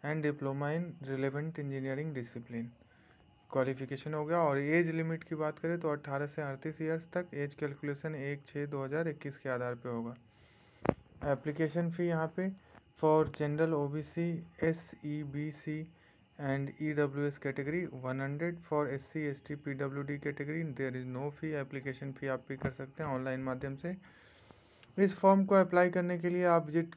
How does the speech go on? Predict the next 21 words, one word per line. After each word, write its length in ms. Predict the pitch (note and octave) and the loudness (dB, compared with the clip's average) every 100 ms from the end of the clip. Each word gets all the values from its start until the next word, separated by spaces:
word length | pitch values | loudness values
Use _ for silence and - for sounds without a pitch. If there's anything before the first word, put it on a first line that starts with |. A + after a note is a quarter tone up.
| - | 2
कर 160 | E3 | 2
सकते 280 | D#3+ E3 F3 | 2 0 -2
हैं 60 | F3 | -4
इसके 180 | E3+ D#3+ | 0 -2
ऑफिशियल 420 | D3 D#3 D3 D#3+ | 0 -2 -2 -2
वेबसाइट 440 | D#3 D3 D3+ D3+ D3 | 0 0 0 -2 0
को, 220 | F#3+ G3+ - - - - - _ - | 0 0 -4 -20 -20 -20 -20 _ -6
जो 160 | C#3+ C#3+ | 0 0
कि 140 | D#3+ | 2
है 440 | D#3 D#3 D#3 D3 - - | 4 6 4 2 -8 -2
एचटीटीपीएस 1200 | D3+ D3 - E3 E3 E3 D#3 D3+ D#3+ D#3+ E3 - - - - _ _ _ _ _ _ _ _ - - | 0 0 -2 0 2 2 -2 0 0 0 0 -6 -20 -20 -20 _ _ _ _ _ _ _ _ -10 0
एमएजेडएजीओएनडीओसीके 3250 | D#3 D3+ D#3+ D3+ D3+ C3+ D3+ D3+ C3+ D3 D3+ D#3 - - D3 B2+ D3 D#3+ D3+ D3+ D3 C#3+ D3+ D3+ C#3+ D3+ C#3 D3 C#3+ - D3 D3+ D3 | 4 4 4 4 4 4 2 4 2 2 2 -2 -10 -12 -10 -4 0 0 2 0 0 -2 -4 -6 -4 -2 0 0 -2 -6 -4 -4 -2
डॉट 300 | C#3+ C#3+ - | -2 -2 -4
आईएन 440 | C#3+ D3 C#3 D#3+ E3+ - - - - - | -4 -2 -4 -4 -2 -4 -4 -6 -8 -4
इलेवन 380 | C#3+ C#3+ D3+ D#3+ | 2 2 2 -2
सिक्स 280 | D3 D#3+ - | -4 -8 -6
टू 120 | D3+ C#3+ | -8 -4
थाउजेंड 260 | D3 D3 D3 | -4 -4 -4
ट्वेंटी 280 | C#3+ C#3 D3 | -6 -4 -4
वन 260 | C#3+ C#3+ | -4 -6
to 220 | C#3+ F#3 | -4 -4